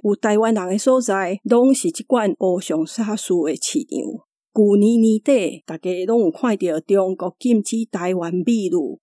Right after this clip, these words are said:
金门的高粱酒、噶玛兰的威士忌、禁止进口的饮料内底，嘛包括乌龙沙士，抑阁有啥物汽水是台湾特产的？我阁想到的是维他露 P，淡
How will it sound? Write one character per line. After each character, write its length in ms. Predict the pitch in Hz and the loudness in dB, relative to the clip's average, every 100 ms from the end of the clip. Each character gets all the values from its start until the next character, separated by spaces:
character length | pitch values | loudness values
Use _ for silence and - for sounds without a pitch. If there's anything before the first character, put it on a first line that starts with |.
| _ | _
金 280 | 226 226 226 | 4 6 6
门 200 | 196 180 | 6 2
的 120 | 190 | 0
高 220 | - 196 | 2 2
粱 280 | 190 185 190 | 4 2 -2
酒、 400 | - 247 185 - _ | -2 0 0 -4 _
噶 180 | 254 208 | 4 4
玛 260 | 220 226 240 | 4 0 0
兰 220 | 185 170 | -2 -2
的 100 | 170 | 2
威 140 | 196 | 2
士 160 | 202 - | 2 -6
忌、 260 | 175 170 - _ _ _ | -10 -10 -10 _ _ _
禁 300 | 294 247 214 | 4 4 2
止 220 | 254 247 | -2 -2
进 360 | - 285 240 | 0 2 2
口 360 | 208 - 233 180 | -2 -6 -2 0
的 80 | 170 | 0
饮 260 | 233 247 240 | 4 6 6
料 240 | 202 175 | 2 2
内 240 | 175 147 147 | -2 -6 -4
底， 240 | 214 156 - | -2 -2 -2
嘛 160 | 202 175 | -4 -4
包 360 | - 185 180 | -4 -2 -2
括 380 | 175 202 190 196 - | -4 -4 -4 -4 -2
乌 260 | 180 170 | -2 -2
龙 320 | 175 - 185 131 | -4 -8 -10 -8
沙 280 | - 165 | -4 -4
士， 200 | 170 - 73 - _ _ _ | -4 -8 -10 -12 _ _ _
抑 140 | 277 | -2
阁 140 | 277 330 | 2 4
有 180 | 240 190 | 2 0
啥 240 | - 247 | 0 6
物 80 | 254 262 254 | 8 8 2
汽 340 | - 277 196 | 2 4 2
水 300 | - 233 175 | 0 0 0
是 220 | - - | -4 -10
台 340 | 165 190 180 180 | -6 -4 0 0
湾 240 | 175 165 | 0 0
特 140 | - - | -4 -8
产 380 | - 233 160 | -4 -4 -2
的？ 120 | 151 - _ _ _ _ | -6 -10 _ _ _ _
我 120 | 202 | -6
阁 140 | 220 233 | 0 0
想 220 | - 190 185 | 2 -2 0
到 240 | 196 175 | 0 0
的 60 | 208 - | -4 -10
是 220 | - 185 | -6 -4
维 200 | 180 180 | -2 -2
他 260 | - 202 208 | -4 -6 0
露 180 | 202 | 0
P， 440 | - - 185 180 - _ _ _ | -2 -8 -8 -8 -16 _ _ _
淡 180 | 196 | -4